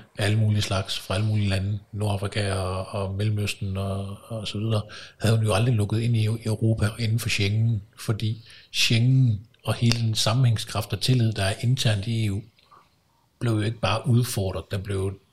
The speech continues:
decideret sablet ned af, af sådan en manøvre. Ikke? Når der lige dukker, øh, to millioner tilfældige mennesker op, som muligvis, muligvis ikke har gode eller dårlige intentioner. Ikke?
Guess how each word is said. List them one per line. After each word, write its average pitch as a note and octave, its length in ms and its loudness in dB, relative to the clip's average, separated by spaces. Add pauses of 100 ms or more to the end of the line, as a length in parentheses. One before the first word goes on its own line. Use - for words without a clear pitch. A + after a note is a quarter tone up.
decideret A2 540 0
sablet G#2+ 440 -4
ned A2+ 200 0 (420)
af, G2+ 300 -4
af - 120 -4
sådan G#2+ 180 -2
en G2 60 -2
manøvre. G2 520 -4 (1120)
Ikke? G#2+ 120 -4 (200)
Når A#2+ 80 -2
der G#2+ 80 2
lige A#2 160 6
dukker, G2+ 560 2
øh, G2+ 300 -2 (600)
to B2 140 0
millioner G#2 460 0 (440)
tilfældige G#2 360 -2
mennesker G#2 320 -2
op, G2 200 -4 (600)
som F#2+ 420 -2 (200)
muligvis, B2 640 6 (100)
muligvis A2+ 280 4
ikke A#2+ 180 0
har B2 100 -6
gode A#2 300 2
eller G#2 80 2
dårlige G#2+ 240 2
intentioner. G2+ 480 -2 (680)
Ikke? - 120 -4